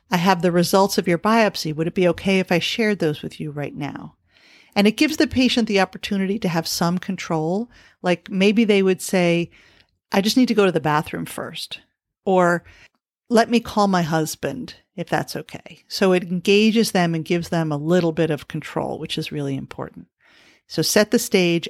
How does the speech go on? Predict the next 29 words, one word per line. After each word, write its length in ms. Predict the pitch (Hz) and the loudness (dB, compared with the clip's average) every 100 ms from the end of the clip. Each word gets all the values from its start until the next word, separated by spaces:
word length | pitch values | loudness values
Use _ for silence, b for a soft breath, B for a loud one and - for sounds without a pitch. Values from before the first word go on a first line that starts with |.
| - | -2
ask 380 | 175 190 - - | 0 0 0 -2
what 140 | 214 | 0
they 160 | 220 208 | 2 2
know, 400 | 180 151 143 143 b b _ | 0 0 -2 -6 b b _
ask 320 | 170 180 - - | -4 -4 -4 -2
permission 520 | 208 214 240 - 165 | 2 4 2 0 -2
to 80 | 156 | -2
have 240 | 165 160 | 0 -2
the 80 | 165 | -4
conversation, 880 | - 156 156 - 196 190 - 156 156 B B B B | -6 -8 -6 -2 -2 -2 -4 -6 -8 B B B B
and 220 | 160 160 | -2 0
then 380 | 156 180 202 214 | 2 4 2 0
fire 460 | - - 190 190 202 | -6 0 2 4 4
a 120 | 190 | 2
warning 440 | 175 165 165 160 156 | 0 0 -2 -2 -4
shot. 500 | - - - - - b b b b | -6 -6 -8 -12 -20 b b b b
So 440 | - 185 170 170 - _ | -4 0 0 0 -6 _
throw 360 | - - 208 226 | -6 2 4 6
out 300 | 233 233 - | 4 2 0
something 400 | 196 180 190 170 | 0 0 0 -2
that 140 | 156 | -4
tells 360 | - 180 170 160 | -2 0 0 0
them 240 | 151 147 - _ - | -4 -4 -12 _ -10
something 760 | - - - 202 202 208 190 | -6 -2 2 2 2 -2 0
bad 320 | 170 170 165 | 2 4 4
is 140 | 170 165 | 2 -2
about 360 | 151 160 165 | 0 0 0
to 80 | - | -6
come. 440 | - - 156 - | -10 -6 -6 -8